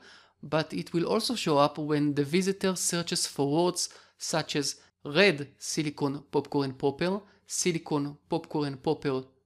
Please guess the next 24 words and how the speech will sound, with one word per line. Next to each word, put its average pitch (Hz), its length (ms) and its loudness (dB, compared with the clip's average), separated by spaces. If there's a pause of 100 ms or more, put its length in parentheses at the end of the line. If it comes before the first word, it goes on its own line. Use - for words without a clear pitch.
(120)
red, 180 480 4 (320)
and 190 360 0
silicone, 175 440 -2
popcorn, 160 580 -4 (240)
red, 175 480 2 (200)
popper, 135 440 -2 (120)
for 143 200 -4
example. 131 480 -2 (800)
Again, 185 360 2
my 170 160 0
ad 202 120 0
will 202 140 0
show 185 240 0
up 185 200 2
for - 300 -6
every 202 240 0
search 185 460 -2
term 180 200 -2
that 143 220 -4 (200)
the 160 180 -4
Amazon 165 360 0
algorithm 196 560 2 (280)
will 175 240 0
consider 165 600 -2